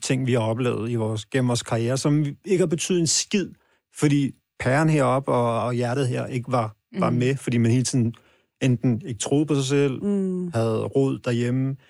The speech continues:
Speaker 1: eller... eller
Speaker 2: Mere vil have mere, måske.
Speaker 1: Ja, eller bare sådan, hvad er det næste, hvad er det næste,
Speaker 2: Ja.
Speaker 1: kom nu, hvad er det
Speaker 3: Ja.
Speaker 1: næste, hvad er det næste, for vi blev ikke coachet noget, vi blev bare... Altså vi,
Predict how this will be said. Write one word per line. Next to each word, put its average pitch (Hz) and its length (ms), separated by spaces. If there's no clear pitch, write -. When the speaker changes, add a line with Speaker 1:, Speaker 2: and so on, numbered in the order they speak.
Speaker 1:
eller... 107 1000
eller 117 300
Speaker 2:
Mere 190 240
vil 196 80
have 180 120
mere, 190 300
måske. 180 380
Speaker 1:
Ja, 190 140
eller 170 280
bare 165 140
sådan, 160 100
hvad 143 100
er 156 40
det 156 80
næste, 139 260
hvad 135 80
er 143 80
det 143 40
næste, 131 200
Speaker 2:
Ja. 180 80
Speaker 1:
kom 147 100
nu, 135 80
hvad 131 100
er 139 40
det 135 120
Speaker 3:
Ja. 123 60
Speaker 1:
næste, 123 200
hvad 131 60
er 123 80
det - 20
næste, 123 220
for 123 120
vi 120 80
blev 151 100
ikke 156 120
coachet 143 500
noget, 123 160
vi 131 40
blev 127 100
bare... 131 340
Altså 139 160
vi, 151 160